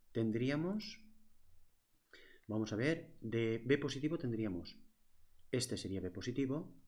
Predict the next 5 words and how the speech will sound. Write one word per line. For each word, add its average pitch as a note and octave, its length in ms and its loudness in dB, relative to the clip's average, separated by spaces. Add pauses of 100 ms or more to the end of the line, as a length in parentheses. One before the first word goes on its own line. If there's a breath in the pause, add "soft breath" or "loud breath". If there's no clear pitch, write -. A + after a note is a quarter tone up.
(340)
este G#2+ 300 -4
sería F2 200 -6
B F#2 100 -2
positivo, B2+ 640 0 (1500)
este, F#3 600 -2